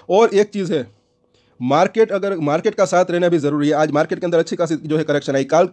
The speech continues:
कल की आप हमारी कम्युनिटी पोस्ट को देख सकते हैं, इक्कीस हज़ार आठ सौ के आसपास जो है हमने, अ,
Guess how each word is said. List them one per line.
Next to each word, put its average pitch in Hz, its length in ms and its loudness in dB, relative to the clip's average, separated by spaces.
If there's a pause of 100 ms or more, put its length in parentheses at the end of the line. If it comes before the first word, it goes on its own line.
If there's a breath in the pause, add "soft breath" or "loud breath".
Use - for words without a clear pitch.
कल 190 140 4
की 208 140 -6
आप 196 180 4
हमारी 190 240 0
कम्युनिटी 190 400 -4
पोस्ट 185 320 -6
को 185 100 -2
देख 151 180 -2
सकते 131 220 -6
हैं, 123 200 -6 (920 soft breath)
इक्कीस 202 300 2
हज़ार 202 200 6
आठ 185 140 6
सौ 202 120 -4
के 190 80 -2
आसपास 180 300 0
जो 165 120 -4
है 175 100 0
हमने, 175 220 0
अ, 165 80 -4